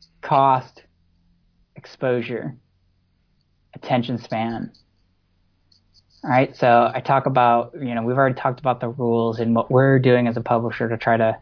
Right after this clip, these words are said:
solve the stage fright. You know, we already talked about people afraid of looking dumb,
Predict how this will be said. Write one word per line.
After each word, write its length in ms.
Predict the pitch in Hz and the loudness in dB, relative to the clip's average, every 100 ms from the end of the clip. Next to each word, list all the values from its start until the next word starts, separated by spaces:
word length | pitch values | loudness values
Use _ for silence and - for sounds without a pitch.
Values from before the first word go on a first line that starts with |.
| _ _ _ - | _ _ _ -4
solve 300 | 117 113 117 | 0 0 2
the 360 | 117 110 110 - - - - | 0 0 -4 -10 -20 -20 -18
stage 340 | - 143 135 | 0 2 2
fright. 440 | - 131 123 127 - | 2 2 4 0 -6
You 80 | - | -10
know, 80 | 117 | -4
we 80 | 117 | 0
already 200 | 120 127 | 0 0
talked 220 | 127 123 | -2 0
about 240 | 117 113 | 0 -2
people 240 | - 135 131 | -4 -2 -2
afraid 280 | 113 127 123 | 0 0 0
of 120 | 127 | -2
looking 260 | 120 120 | -4 -2
dumb, 420 | 117 113 113 110 | 0 0 0 -4